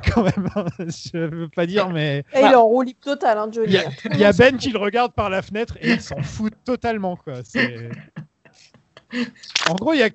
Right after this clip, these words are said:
Speaker 1: il y a que Jacobi qui s'en occupe, mais Jacobi, c'est genre un des pires psys de tous les temps, donc, euh, ouais, bon courage.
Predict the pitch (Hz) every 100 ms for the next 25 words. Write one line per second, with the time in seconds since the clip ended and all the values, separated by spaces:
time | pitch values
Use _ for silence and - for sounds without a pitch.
0 | - 196 202 196 262 226 233 247 233 233
1 | 202 - 196 214 233 330 185 180 175 -
2 | 202 226 - 165 160 147 147 156 143 190
3 | 147 - - 196 156 147 - 151 160 240
4 | 269 165 151 - 139 131 127 127 _ _
5 | _ _ _ - 160 131 110 _ 139 143
6 | 175 151 120 117